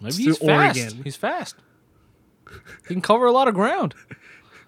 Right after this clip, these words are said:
Speaker 2: No.
Speaker 1: All right, I
Speaker 2: There's,
Speaker 1: don't know.
Speaker 2: there's gotta be, okay, even if he's fast, how is he still alive? He's gotta be old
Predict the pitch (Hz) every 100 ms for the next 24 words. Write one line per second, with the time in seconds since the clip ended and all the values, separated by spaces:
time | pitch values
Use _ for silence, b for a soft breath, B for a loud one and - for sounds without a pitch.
0 | b b b - B B B _ _ _
1 | _ _ _ _ - 175 151 107 - _
2 | - 208 180 - 156 - 220 262 254 240
3 | 226 202 208 208 180 226 214 139 B B
4 | B 247 262 320 - 262 226 214 180 160
5 | - - _ _ _ _ _ _ _ _
6 | - 202 208 185 170 170 143 131 104 -
7 | - _ _ _ _ _ 233 208 208 170
8 | 175 156 131 107